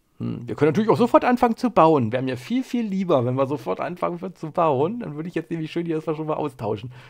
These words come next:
Weißt du was, das mache ich auch. Komm, wir testen das mal, wie das aussieht. Jetzt habe ich hier grad, ich habe grad so schön viele Stacks hierbei von den, von dem coolen Netherrack hier.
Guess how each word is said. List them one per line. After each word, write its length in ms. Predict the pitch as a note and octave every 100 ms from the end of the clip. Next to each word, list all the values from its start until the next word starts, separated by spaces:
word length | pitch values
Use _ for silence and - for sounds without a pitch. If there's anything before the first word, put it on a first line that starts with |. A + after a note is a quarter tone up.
| -
Weißt 180 | C#3 C3
du 60 |
was, 120 | E3 E3
das 120 | C#3
mache 200 | G3 C#3
ich 120 | B2
auch. 260 | G#2+ G2+ _ _ _ _ _ _ _ _ _ _ _ _ _
Komm, 160 | C3+ B2+
wir 100 | B2+
testen 320 | C3+ - A#2+
das 140 | G#2
mal, 140 | A2+ A2+
wie 40 |
das 120 | G#2+
aussieht. 420 | A2 B2 A#2+ A#2 - - - - - - _ _
Jetzt 80 | -
habe 120 | G#2
ich 40 |
hier 80 | A2
grad, 240 | - A2
ich 120 | B2 A#2+
habe 80 |
grad 180 | - B2
so 80 | D3+
schön 240 | - F#3
viele 340 | E3 E3 D#3 C#3+ - _ -
Stacks 500 | - - E3 - -
hierbei 560 | C#3 A2+ A2 A2 D#3
von 300 | - C3+ C3
den, 280 | B2 A#2+ A#2
von 160 | - A#2+
dem 200 | A2+ G#2 -
coolen 420 | - C3 B2 A#2 - - -
Netherrack 640 | G#2+ A2+ D3+ D3+ G#2+ G2+ F#2+
hier. 320 | A2+ A#2